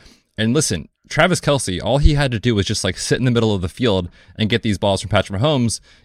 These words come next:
easy catches, easy yards, and, and for fantasy, we love that. Now, don't hear what I'm not saying. I still think from a median projection standpoint, I think he still is gonna project extremely well. You're gonna want him on your roster,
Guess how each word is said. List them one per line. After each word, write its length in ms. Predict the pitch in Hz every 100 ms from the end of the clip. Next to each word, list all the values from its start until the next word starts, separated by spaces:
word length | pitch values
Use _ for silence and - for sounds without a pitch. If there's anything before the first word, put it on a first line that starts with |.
| -
easy 220 | 117 117
catches, 400 | 113 104 110 95
easy 180 | 98 87
yards, 440 | 98 98 92 - - _ _ -
and, 280 | 104 95 -
and 120 | 95
for 80 | 101
fantasy, 320 | 117 110 -
we 100 | 90
love 220 | 90 110
that. 220 | 87 80 - -
Now, 220 | 117 98
don't 180 | 123 120
hear 80 |
what 60 | 123
I'm 60 | 101
not 160 | 85
saying. 280 | - 110 87
I 120 | 113 135
still 160 | 139
think 320 | - 117 104 - - _ _ _
from 120 | -
a 60 | 95
median 260 | 101 120
projection 380 | 104 107 107 135
standpoint, 560 | - 131 - 135 135 - _ _ _ _ _ - -
I 100 | 113
think 220 | 101 113
he 120 | - 110
still 180 | - 104
is 80 | 92
gonna 120 | 92
project 340 | 98 95 92
extremely 400 | 92 - 151 120
well. 180 | 92 92
You're 100 | 90
gonna 140 | 120 110
want 260 | 98 82
him 200 | - 110 90
on 100 | 82
your 80 |
roster, 500 | 80 120 - - 80